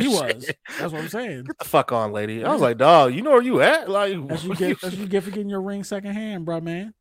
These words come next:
Speaker 1: I don't care how much you spent for it.
Speaker 2: Exactly. Yeah, bro. You didn't even buy. All right,
Speaker 1: At
Speaker 2: whatever.
Speaker 1: first, at first when she showed up at that auction, I was like, "Oh, she gonna flex on us. She gonna
Speaker 2: Yeah,
Speaker 1: outbid
Speaker 2: that's
Speaker 1: me."
Speaker 2: what I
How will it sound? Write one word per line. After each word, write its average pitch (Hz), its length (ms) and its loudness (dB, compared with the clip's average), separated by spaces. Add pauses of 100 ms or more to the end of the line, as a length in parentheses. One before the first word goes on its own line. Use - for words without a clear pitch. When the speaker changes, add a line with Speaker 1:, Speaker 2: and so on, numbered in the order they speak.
(140)
Speaker 1:
I - 40 -6 (140)
don't 190 100 -6
care 190 100 0
how 190 100 0
much 196 200 -2
you 175 60 -8
spent 156 300 -6
for 143 160 -6
it. 220 60 6
Speaker 2:
Exactly. 208 640 4
Yeah, 175 240 2
bro. 196 260 0
You 147 180 -4
didn't 294 100 -6
even 208 160 -8
buy. 165 100 -2
All - 60 -10
right, - 480 -20
Speaker 1:
At - 0 -
Speaker 2:
whatever. 151 240 -4
Speaker 1:
first, 175 400 -4
at 147 120 -8
first 165 220 -6
when 151 80 -10
she 143 80 -12
showed 143 200 -6
up 131 60 -8
at 123 180 -10
that - 20 -16
auction, 139 320 -10
I 143 40 -10
was 131 80 -12
like, 135 100 -14
"Oh, 117 160 -10
she 160 120 -16
gonna 120 160 -14
flex 117 380 -18
on 101 140 -18
us. 104 60 -20
She - 140 -16
gonna 117 140 -16 (140)
Speaker 2:
Yeah, 135 100 2
Speaker 1:
outbid 143 160 -4
Speaker 2:
that's 190 180 4
Speaker 1:
me." 180 40 0
Speaker 2:
what 147 120 4
I - 40 -10